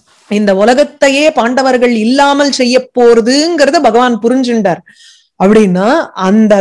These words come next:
சமயத்துல அது பகுமுகமா ஆச்சு அப்படிங்கிறத பாக்குறோம். பகவான் புரிஞ்சுண்டதுக்கு அப்புறம் தான் பகுமுகம்-, பகுமுகமா ஆச்சுங்கிறத பாக்குறோம். அதனாலதான் அதீதம் அநாகதம்னு சொன்னேன். இனி இந்த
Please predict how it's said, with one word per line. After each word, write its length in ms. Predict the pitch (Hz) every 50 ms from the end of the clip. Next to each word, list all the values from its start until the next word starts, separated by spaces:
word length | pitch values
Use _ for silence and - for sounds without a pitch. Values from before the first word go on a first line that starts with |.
| 190
சமயத்துல 680 | - 226 233 285 330 330 311 294 226 - - 254 226 226 254 320 339 - - -
அது 140 | 302 202 302 240 185
பகுமுகமா 680 | 180 196 190 233 277 269 269 - 285 269 262 285 320 311 226 180
ஆச்சு 480 | 175 180 180 - - - - 208 208 214 196 170 160 160 - _ _ _ _ _ _ _ _
அப்படிங்கிறத 500 | 208 180 180 226 277 285 233 202 214 311 370
பாக்குறோம். 400 | 320 214 175 - - 170 - - _ _ _ _ _ _ - - - - _ _ _ _ _ _ -
பகவான் 340 | 165 175 190 226 262 269 240
புரிஞ்சுண்டதுக்கு 680 | 233 233 254 269 285 311 285 277 277 - - 226 220 208
அப்புறம் 300 | 208 - 277 277 269 285
தான் 120 | 311 294 220
பகுமுகம்-, 580 | 208 208 214 247 226 254 254 247 240 220 190 180
பகுமுகமா 540 | 208 196 226 262 262 254 247 254 269 294 269 220 196
ஆச்சுங்கிறத 600 | 220 240 220 - - 262 262 254 233 214 208 240 233
பாக்குறோம். 400 | 196 180 170 - 180 165 165 - - - - - - - -
அதனாலதான் 460 | 196 208 220 220 226 233 285 302 262 202
அதீதம் 420 | 190 208 254 254 233 269 285 311 254
அநாகதம்னு 680 | 202 202 214 233 233 226 226 226 220 226 233 247 233 226 220 208
சொன்னேன். 260 | 175 170 170 175 - _ _ _ _ _ _ _
இனி 340 | - 180 196 214 226 240 262 269 269 269 240 220
இந்த 280 | 220 208 214 226 226